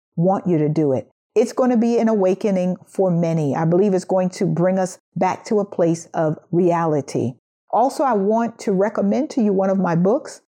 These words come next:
Declare Yourself Wealthy. It shows us how we can shape our world into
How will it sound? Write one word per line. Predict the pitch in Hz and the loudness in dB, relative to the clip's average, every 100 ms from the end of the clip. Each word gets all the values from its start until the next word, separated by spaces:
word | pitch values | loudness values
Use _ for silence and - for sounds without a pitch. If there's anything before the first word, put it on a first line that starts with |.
| _ - | _ 0
Declare | 170 - - 247 226 233 226 | 2 2 0 0 2 2 2
Yourself | 208 190 175 185 165 160 | 2 0 0 -2 -4 -2
Wealthy. | 160 180 185 190 139 135 _ _ - | 0 0 0 -2 -4 -4 _ _ -2
It | 202 | -2
shows | - - 254 330 - | 0 0 2 2 0
us | 269 | -2
how | 262 226 | 0 0
we | 226 | 0
can | 220 185 170 _ - | 0 -2 -4 _ -18
shape | - 240 233 220 - | -6 0 0 0 -2
our | 202 202 190 | -2 0 2
world | 180 170 190 202 180 156 156 - | 2 2 2 2 0 0 -2 -2
into | 202 226 226 220 | 0 0 0 -2